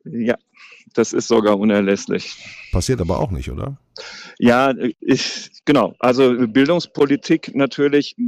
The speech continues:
Speaker 1: muss da nachlegen, aber in jedem einzelnen Unternehmen muss da auch mehr passieren.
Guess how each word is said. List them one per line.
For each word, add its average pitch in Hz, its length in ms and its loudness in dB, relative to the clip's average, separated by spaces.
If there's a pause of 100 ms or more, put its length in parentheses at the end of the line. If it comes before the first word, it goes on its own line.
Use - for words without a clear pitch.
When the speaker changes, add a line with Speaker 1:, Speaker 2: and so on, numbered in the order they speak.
Speaker 1:
muss 131 220 -2
da 131 160 0
nachlegen, 127 640 -2
aber 110 340 -2
in 113 100 -4
jedem 117 260 -6
einzelnen 113 500 -6
Unternehmen 107 540 -8
muss 110 240 -12
da 95 80 -6
auch - 180 -8
mehr 95 160 -8
passieren. 87 640 -12